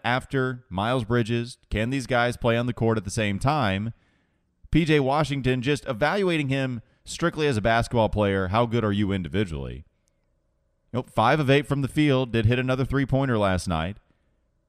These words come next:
Went to the foul line and hit both of his free throws. I thought defensively in pick and roll coverages, there was some things where I thought he got beat. I mean, there was one time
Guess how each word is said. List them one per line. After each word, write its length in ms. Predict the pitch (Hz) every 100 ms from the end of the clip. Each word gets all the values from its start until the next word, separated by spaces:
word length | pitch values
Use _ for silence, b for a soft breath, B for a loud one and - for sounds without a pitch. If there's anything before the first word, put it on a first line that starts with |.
| _
Went 140 | 120 127
to 60 |
the 80 | 107
foul 300 | - 117 117
line 380 | 117 117 117 110
and 160 | 87 78 -
hit 180 | 135
both 180 | 127 113
of 40 | 101
his 120 | -
free 180 | 117 113
throws. 480 | 82 73 87 - - _ _ _ _ _ _ _ _ _ -
I 100 | 117
thought 220 | 156 143
defensively 580 | 143 147 156 147 135 139
in 100 | 113
pick 180 | 139 135
and 120 | 127
roll 140 | 131
coverages, 560 | - 123 117 117 127 127
there 160 | 180
was 140 | 214 -
some 160 | 170
things 360 | - 147 143 117
where 160 | 120 117
I 120 | 117
thought 240 | 123 110
he 100 | 107
got 240 | 107 101 82
beat. 160 | 107
I 60 | 120
mean, 140 | 131
there 80 | 139
was 120 | 135
one 140 | 131 131
time 340 | 131 123 120